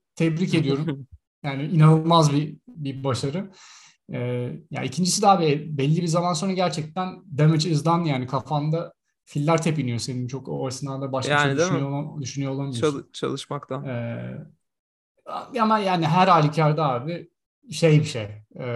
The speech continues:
Speaker 1: yani o sosyal medyanın artık haya-, hayatımıza kattığı, ya şey videoları da var ya bak onları da görüyorum Instagram'da. Ee, işte böyle çok güzel bir,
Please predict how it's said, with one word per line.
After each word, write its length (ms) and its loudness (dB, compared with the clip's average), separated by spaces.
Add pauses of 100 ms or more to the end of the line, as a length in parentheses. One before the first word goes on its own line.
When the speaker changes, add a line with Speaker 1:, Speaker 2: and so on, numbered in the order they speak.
(380)
Speaker 1:
yani 120 -10
o 40 -8
sosyal 460 4
medyanın 380 4
artık 240 -4
haya-, 380 -2 (120)
hayatımıza 480 -2
kattığı, 720 0 (340)
ya 120 6
şey 220 6
videoları 400 4
da 100 4
var 160 2
ya 160 -4
bak 160 -12
onları 280 -4
da 40 -2
görüyorum 380 -4 (540)
Instagram'da. 960 -2 (680)
Ee, 360 -6 (800)
işte 220 -4
böyle 140 6
çok 240 4
güzel 400 6
bir, 220 2